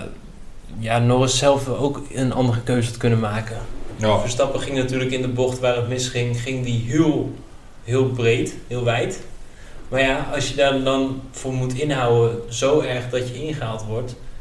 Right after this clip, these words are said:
Speaker 1: zat je zelfs ook niet lekker in je bocht.
Speaker 2: Nee. Zullen we het eens hebben over de, de track limits en de, de, uiteindelijk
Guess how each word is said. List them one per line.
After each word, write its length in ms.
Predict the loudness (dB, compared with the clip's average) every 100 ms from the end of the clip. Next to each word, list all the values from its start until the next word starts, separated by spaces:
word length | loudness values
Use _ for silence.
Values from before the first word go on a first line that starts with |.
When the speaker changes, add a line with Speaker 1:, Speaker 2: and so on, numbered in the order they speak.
| -12 -14 -12
Speaker 1:
zat 260 | -6 -4 -2
je 60 |
zelfs 300 | 4 4 6 0
ook 120 | 0
niet 120 | 0
lekker 240 | 0 0
in 80 | -2
je 80 | -2
bocht. 380 | -2 -4 -6 -14 -18 -20 -18 -14
Speaker 2:
Nee. 260 | -6 -4 -2 -4 -6 -6 -6 -6 -8 -8 -10 -8 -8 -4
Zullen 260 | 8 10
we 60 | 12
het 80 | 12
eens 0 |
hebben 220 | 12 12
over 280 | 12 12 12
de, 640 | 12 12 12 12 12 12 10 4 -8 -14 -6
de 160 | 2 6
track 240 | 10 10
limits 480 | 10 8 10 8 6
en 300 | 6 6 6
de, 220 | 6 8 8
de, 420 | 8 8 8 4 0 -2
uiteindelijk 800 | 2 6 8 8 6 2 -6